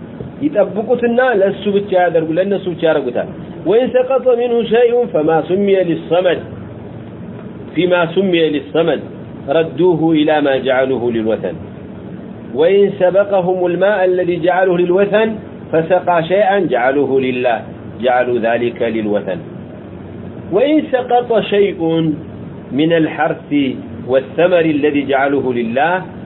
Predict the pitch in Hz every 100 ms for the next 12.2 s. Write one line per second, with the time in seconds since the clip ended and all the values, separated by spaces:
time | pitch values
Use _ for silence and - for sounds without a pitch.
0 | - 147 151 - 190 226 214 185 175 180
1 | 170 160 156 160 160 151 143 175 180 233
2 | - 117 127 131 110 120 139 160 165 165
3 | 180 151 - - - - - - 120 147
4 | 165 160 151 135 156 196 202 - - -
5 | - - - 151 170 170 165 165 180 165
6 | 165 143 139 127 123 117 120 131 117 107
7 | 107 104 104 104 123 165 135 - - -
8 | - - 202 214 240 233 214 202 190 160
9 | 151 180 160 120 95 - - - - -
10 | - - - - - - - - - -
11 | - - - - 139 151 185 165 143 120
12 | 98